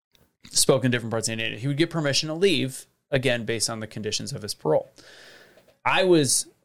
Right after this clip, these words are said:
like you to me, but with a screen in between us. We were ta-, we were about to start a live when we were waiting to see if we were gonna be able to go to the Capitol. I think it's this weird setup. So his, he's, he's a weak target because of his background,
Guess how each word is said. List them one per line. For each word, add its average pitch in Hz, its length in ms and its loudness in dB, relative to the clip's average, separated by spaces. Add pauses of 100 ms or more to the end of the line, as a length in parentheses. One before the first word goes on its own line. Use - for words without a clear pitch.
like 127 380 2
you 143 140 2
to 151 60 2
me, 127 440 -2
but 123 120 2
with 113 140 -2
a 113 40 -4
screen 131 400 0
in 107 100 -4
between 107 320 -6
us. 117 300 -4 (460)
We 127 120 6
were 120 120 2
ta-, 139 180 0
we 127 140 -2
were 120 60 0
about 131 340 -2
to 135 100 -2
start 120 300 2
a 113 40 0
live 113 480 0
when 117 160 -8
we 117 80 -6
were 117 80 -2
waiting 131 320 -2
to 123 60 -6
see 127 180 0
if 120 100 -6
we 127 100 -4
were 113 60 -6
gonna 117 160 -8
be 117 120 -6
able 117 160 -8
to 120 100 -12
go 110 180 -2
to 107 80 -8
the 107 80 -8
Capitol. - 680 -6
I 117 160 -2
think 131 220 -4
it's 110 120 -6
this 113 180 -8
weird 117 320 -4
setup. 107 360 0
So 113 100 -4
his, 147 440 0 (340)
he's, 160 400 0
he's 135 180 -2
a 135 80 2
weak 127 240 -2
target 107 500 -4
because 117 380 -2
of 117 120 -10
his 117 140 -8
background, 92 680 -6